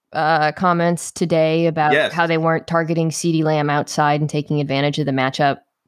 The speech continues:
Speaker 1: Well, you know, w-, by the way, we're going back to, you know, what we were talking about with the Niners at, uh,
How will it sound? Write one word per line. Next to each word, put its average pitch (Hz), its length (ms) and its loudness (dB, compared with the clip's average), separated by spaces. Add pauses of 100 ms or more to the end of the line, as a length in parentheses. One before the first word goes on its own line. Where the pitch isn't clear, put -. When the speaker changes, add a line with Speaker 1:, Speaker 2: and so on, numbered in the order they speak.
(120)
Speaker 1:
Well, 110 260 -2
you 180 80 2
know, 147 80 -2
w-, 143 260 -8
by 156 220 -2
the 156 80 2
way, 170 160 2
we're 131 180 -6
going 143 240 -2
back 127 180 0
to, 147 100 -6
you 139 80 -2
know, 123 100 -2
what 135 60 0
we 139 60 0
were 151 60 -2
talking 160 200 2
about 117 180 0
with - 80 -8
the 143 80 0
Niners 143 580 -2 (180)
at, - 160 -4 (120)
uh, - 200 -2